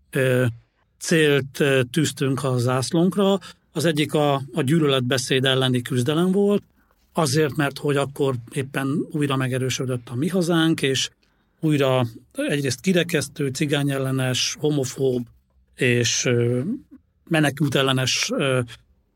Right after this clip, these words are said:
ö, szövegeket nyomtak, és azt gondoltuk, hogy egy demokratikus közösségnek föl kell lépni ezek ellen, és ez volt az egyik ilyen fontos, ö,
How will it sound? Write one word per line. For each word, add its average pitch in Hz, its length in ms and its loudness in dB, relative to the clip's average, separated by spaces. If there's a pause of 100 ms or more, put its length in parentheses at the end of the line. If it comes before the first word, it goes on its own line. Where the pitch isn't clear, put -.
ö, 123 340 2
szövegeket 196 540 0
nyomtak, 180 520 2
és 160 260 2
azt 135 220 0
gondoltuk, 170 480 2
hogy 165 200 0
egy 151 300 -2
demokratikus 143 640 -4
közösségnek 139 640 -2
föl 127 180 -4
kell 127 200 -4
lépni 151 400 -2 (380)
ezek 175 280 -6
ellen, 190 360 2 (440)
és 147 400 2
ez 135 100 0
volt 143 160 -2
az 143 100 0
egyik 139 380 0
ilyen 131 180 0
fontos, 127 560 -4
ö, 135 220 0